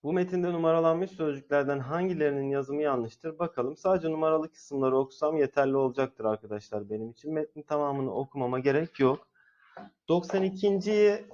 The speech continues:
nasıl yazmış? Şöyle göstermiş. Doksan iki yazmış. Kesme işaretiyle ayırmış.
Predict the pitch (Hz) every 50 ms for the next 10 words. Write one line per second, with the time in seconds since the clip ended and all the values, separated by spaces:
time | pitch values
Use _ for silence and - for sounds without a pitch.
0 | 214 175 185 202 190 - 196 160 143 139 131 123 123 117 123 139 185 220 214 -
1 | - - - - 185 - - 202 196 180 165 143 139 127 123 117 117 - - 127
2 | 117 123 147 180 - - 175 170 165 - - 165 165 160 165 - 175 156 135 123
3 | 120 117 131 156 156 - - 156 156 156 156 160 160 160 - 156 147 143 147 151
4 | 147 143 143 147 139 131 120 131 165 190 196 196 190